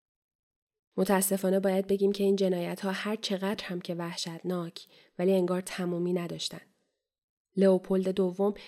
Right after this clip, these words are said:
هیچ جوره سیر نمی‌شد و همش به دنبال پیدا کردن راه‌های وحشیانهٔ جدید برای استثمار کردن بیشتر مردم کنگو بود. برای همین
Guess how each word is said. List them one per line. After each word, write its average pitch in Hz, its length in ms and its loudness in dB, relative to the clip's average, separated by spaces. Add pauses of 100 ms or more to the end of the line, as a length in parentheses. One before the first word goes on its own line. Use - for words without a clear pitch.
(140)
هیچ 202 260 0
جوره 202 260 4
سیر 233 260 2
نمی‌شد 214 360 0
و 208 40 -2
همش 202 380 0
به 208 100 0
دنبال 190 340 2
پیدا 190 280 0
کردن 185 480 0
راه‌های 190 440 0
وحشیانهٔ 185 640 0
جدید 185 480 0
برای 165 300 -6
استثمار 165 680 -4
کردن 165 380 -6
بیشتر 165 540 -2
مردم 156 360 -8
کنگو 151 420 -12
بود. - 220 -14 (1300)
برای 190 260 4
همین 202 420 2